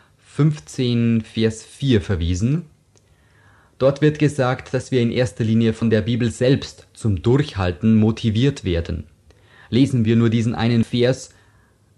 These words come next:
der da lautet: „Denn alles, was zuvor geschrieben ist“, also alles, was in der Bibel niedergeschrieben wurde oder welche Schrift früher gegeben wurde, „ist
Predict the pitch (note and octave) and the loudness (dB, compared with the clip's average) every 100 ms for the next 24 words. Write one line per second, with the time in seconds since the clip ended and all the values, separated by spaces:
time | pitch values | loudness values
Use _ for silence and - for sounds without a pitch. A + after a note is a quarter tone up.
0 | _ _ _ _ _ _ - A2+ A#2 A2 | _ _ _ _ _ _ -2 2 4 4
1 | A2+ A#2 C3 - A#2 A2+ - A#2+ D3+ D3 | 2 2 -4 -2 0 0 0 2 2 2
2 | - B2 B2+ - C3+ - C3 A#2+ A#2 - | -2 -4 -4 -6 -6 -4 0 0 0 -2
3 | A#2 B2 A#2 F#2+ F#2+ - - G#2+ A2+ - | 0 2 0 -2 -4 -6 -4 -2 -2 -6
4 | - _ _ - C3 D3+ D3 C3+ C3 B2+ | -20 _ _ -4 0 2 2 -2 2 0
5 | A2+ C#3 C3+ B2+ C3+ C3 B2 A#2+ B2+ B2 | 2 2 4 4 2 2 -2 -4 -2 0
6 | A2+ B2+ C3+ G#2 A2+ G#2 A#2+ C3+ B2+ A2 | 0 2 2 2 2 4 2 2 -4 -6
7 | A#2 D3 D3+ - - B2+ C#3+ A#2+ - F#2+ | 0 0 -2 -18 -4 2 2 2 0 2
8 | B2+ E3+ _ _ _ D#3 D#3+ - | 0 -2 _ _ _ -2 -2 -4